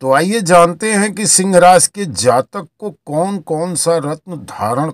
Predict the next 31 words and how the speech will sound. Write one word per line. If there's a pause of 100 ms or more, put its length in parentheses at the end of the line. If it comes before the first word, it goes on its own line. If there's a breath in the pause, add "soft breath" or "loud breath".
करना
लाभकारी
रहेगा। (800 soft breath)
इस
वीडियो
पर
अंत
तक
बने
रहना
और
चैनल
पर
पहली
बार
आए
हो
तो
चैनल
को
सब्सक्राइब
जरूर
कर
लेना। (1080)
सिंह
राशि
के
स्वामी
सूर्य
देव
हैं